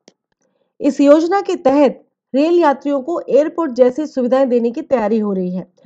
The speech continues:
अमृत भारत स्टेशन योजना के तहत देश के करोड़ों रेल यात्रियों को एयरपोर्ट जैसी सुविधा देने की तैयारी की जा रही है।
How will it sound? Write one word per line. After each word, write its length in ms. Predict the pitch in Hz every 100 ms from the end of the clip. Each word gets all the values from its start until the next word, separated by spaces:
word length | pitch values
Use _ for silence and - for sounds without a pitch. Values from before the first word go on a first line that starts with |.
| _ _ _ _ -
अमृत 400 | 285 320 427 -
भारत 320 | 285 262 269
स्टेशन 440 | - 269 254 294 262
योजना 340 | 233 214 254
के 140 | 254 254
तहत 300 | 254 277 302 220
देश 300 | 247 285 -
के 220 | 247 220 - _
करोड़ों 400 | 262 277 320 370
रेल 280 | 302 269 269
यात्रियों 460 | 226 208 - 285 285
को 200 | 220 196 -
एयरपोर्ट 480 | 247 320 339 320 269
जैसी 300 | 233 247 285
सुविधा 360 | 254 247 254 262
देने 240 | 233 233
की 120 | 240
तैयारी 320 | 262 233 208 240
की 160 | 240
जा 180 | 208 208
रही 200 | 208 214
है। 200 | 285